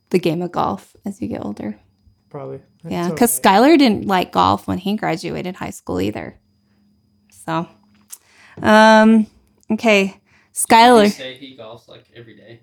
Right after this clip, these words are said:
Speaker 1: Yeah, he golfs, like, every day. <laughs> Skylar, now that your dad, um, now that you're a dad, what are some things that you will instill in your children?
Speaker 3: Uh,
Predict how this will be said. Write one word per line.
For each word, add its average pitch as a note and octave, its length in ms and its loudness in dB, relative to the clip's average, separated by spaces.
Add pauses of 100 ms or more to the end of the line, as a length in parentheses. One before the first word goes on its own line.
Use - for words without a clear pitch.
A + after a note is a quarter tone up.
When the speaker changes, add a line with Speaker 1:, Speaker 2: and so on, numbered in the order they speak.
Speaker 1:
Yeah, F#3 180 0
he G3 180 0
golfs, F3 320 0
like, F#3 180 -6
every - 180 -6
day. - 200 -6 (600)
<laughs> - 0 - (880)
Skylar, G3 520 2
now G#3 240 6
that C4 180 2
your A3+ 180 2 (280)
dad, F#3 680 4 (100)
um, F3 580 0 (840)
now G3+ 220 6
that G#3 180 4
you're G#3 300 6
a F3+ 60 2
dad, E3+ 480 4 (340)
what G#3 360 4
are G3 100 2
some F#3+ 240 -2
things F#3+ 240 0
that F#3 100 0
you F#3+ 220 2
will F3+ 160 2
instill F3+ 640 -2
in F3 180 -2
your F#3+ 140 0
children? - 480 -8 (500)
Speaker 3:
Uh, - 60 -14